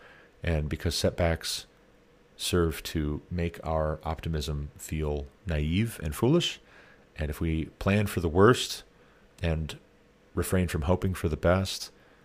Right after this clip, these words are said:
we won't be disappointed and we'll be pleasantly surprised. I'm still praying and hoping that we don't go the way of the dodo and the way of the dinosaur as a country, as a people.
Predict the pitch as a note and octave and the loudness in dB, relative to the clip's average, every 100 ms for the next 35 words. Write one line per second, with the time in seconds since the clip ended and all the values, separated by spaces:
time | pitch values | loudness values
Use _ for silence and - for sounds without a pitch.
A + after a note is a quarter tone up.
0 | _ _ - E2 E2+ F2+ E2+ - - G#2+ | _ _ -4 -2 -2 -2 -4 -4 0 4
1 | A2 G#2+ - - - _ _ - _ _ | 6 4 0 -14 -20 _ _ -20 _ _
2 | - - D#2 D2+ D2 D2+ D2+ - D2+ D2 | -14 -4 -2 -2 -4 -6 -6 -4 -4 -4
3 | D2+ - F#2 G2 F#2+ - - - - - | -8 0 4 4 2 -2 -18 -20 -20 -20
4 | _ _ _ G2 A#2+ A#2+ - A2+ G#2+ G#2 | _ _ _ 4 4 4 6 10 10 10
5 | G2+ - - - F2+ D#2 C2+ C2 - - | 6 -4 -12 0 4 4 2 -4 -12 -20
6 | - - - C2 D2+ D#2 D2 C2+ C#2+ - | -20 -20 -10 -4 -2 0 -2 -4 -8 -12
7 | - D#2 C#2+ - - F2 D#2+ G2+ G#2 - | -6 -2 -2 -6 -4 -2 2 2 2 -2
8 | - G#2 F2 D2 C#2 C2+ - - - _ | -12 -2 2 2 0 -4 -10 -20 -20 _
9 | _ D#2+ D#2 D2+ E2 D2+ C#2 C#2 C2+ C#2+ | _ -4 -2 0 -2 0 0 0 -4 -6
10 | - D2+ D2 C#2 D2 D2 C#2 - D#2 D2 | -6 -4 -2 -2 -2 -2 -2 -4 -2 -2
11 | D2+ E2+ E2 - D2 - D2+ D2+ D#2 - | -4 -6 -6 -4 -4 -2 -2 -2 -4 -2
12 | E2+ - E2 | -2 0 -2